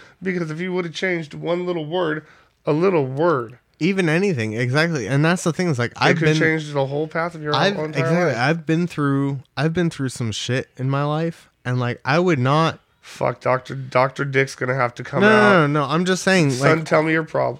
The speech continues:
Speaker 2: No, all I'm saying is that, like,
Speaker 1: <laughs>
Speaker 2: I've been through some shit in my life, but I would not change a single thing that I have been through or that I, a single decision that I have made, because that has made me who I am today.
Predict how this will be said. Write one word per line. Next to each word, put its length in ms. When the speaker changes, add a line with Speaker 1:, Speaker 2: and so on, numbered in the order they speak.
Speaker 2:
No, 160
all 340
I'm 120
saying 340
is 160
that, 160
like, 260
Speaker 1:
<laughs> 40
Speaker 2:
I've 320
been 180
through 240
some 240
shit 320
in 80
my 140
life, 500
but 460
I 160
would 180
not 360
change 680
a 100
single 580
thing 580
that 140
I 120
have 260
been 260
through 520
or 120
that 160
I, 60
a 60
single 360
decision 500
that 100
I 60
have 160
made, 480
because 460
that 320
has 240
made 360
me 200
who 260
I 160
am 320
today. 600